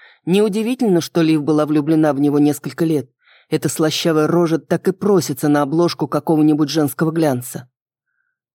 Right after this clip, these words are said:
"Приветствую", — Джордан кивает остальным. "Ты здесь, Торнтон? Веская, наверное, у тебя на это причина. И мне не терпится узнать, что тебя сподвигло на эти переговоры. Нападение на вас с Лив?"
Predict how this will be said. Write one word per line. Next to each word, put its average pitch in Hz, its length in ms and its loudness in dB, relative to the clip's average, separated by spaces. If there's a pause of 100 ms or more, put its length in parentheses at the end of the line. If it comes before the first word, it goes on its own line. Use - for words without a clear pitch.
(100)
"Приветствую", — 147 920 0 (240)
Джордан 170 360 2
кивает 143 380 0
остальным. 131 580 -4 (580)
"Ты 151 140 2
здесь, 170 360 0
Торнтон? 123 600 -6 (120)
Веская, 175 480 0
наверное, 165 420 2
у 139 60 0
тебя 143 220 0
на 139 180 2
это 127 140 -4
причина. 131 600 -4 (640)
И 165 180 0
мне 233 280 0
не 208 140 2
терпится 175 560 -2
узнать, 151 460 2
что 156 240 -2
тебя 147 240 0
сподвигло 151 600 0
на 139 220 2
эти 135 160 -2
переговоры. 143 720 -2 (400)
Нападение 170 600 2
на 196 140 2
вас 196 160 0
с - 140 -10
Лив?" 233 340 -4